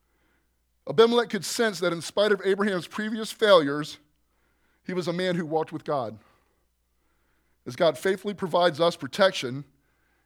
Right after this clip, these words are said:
in our daily needs, and as we walk with him and give him credit for his care for us, as Abraham did, God uses us in the ordinary matters of life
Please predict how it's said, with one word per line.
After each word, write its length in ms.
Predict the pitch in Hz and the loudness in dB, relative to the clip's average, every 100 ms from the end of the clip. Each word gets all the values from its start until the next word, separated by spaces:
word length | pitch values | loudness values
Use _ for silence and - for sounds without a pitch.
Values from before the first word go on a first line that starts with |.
| - | -8
in 100 | 139 | 0
our 160 | 185 | 0
daily 300 | 165 147 127 | 0 -4 -6
needs, 460 | 123 107 110 127 - _ _ _ _ _ _ _ _ _ _ _ _ _ _ - | -8 -10 -12 -14 -20 _ _ _ _ _ _ _ _ _ _ _ _ _ _ -10
and 100 | 139 | -4
as 140 | 151 147 | -2 -2
we 80 | |
walk 280 | 139 175 185 | 0 2 2
with 120 | 170 | -2
him 160 | 170 160 | -4 -4
and 100 | 135 | -4
give 140 | 160 | -6
him 120 | 180 143 | -6 -8
credit 340 | - 180 151 | 0 0 0
for 120 | 151 | -6
his 140 | 147 135 | -6 -6
care 240 | 185 160 | -6 -6
for 280 | - 175 143 | -4 0 0
us, 360 | 123 - - _ _ _ _ _ _ _ - | 0 -4 -14 _ _ _ _ _ _ _ -10
as 140 | 135 | -4
Abraham 420 | 170 156 151 120 | -2 -2 -4 -6
did, 340 | 117 113 110 120 _ _ _ _ _ _ _ _ _ _ _ _ _ | -8 -8 -8 -10 _ _ _ _ _ _ _ _ _ _ _ _ _
God 260 | - 156 151 | 0 0 2
uses 340 | 180 185 160 | -2 -4 -2
us 160 | 160 147 | -4 -4
in 80 | 151 | -6
the 100 | 143 | -4
ordinary 460 | 156 170 170 165 | -4 -4 -4 -4
matters 360 | 165 147 151 147 | -2 0 -2 -4
of 120 | 147 | -6
life 460 | 135 113 110 - | -4 -6 -8 -16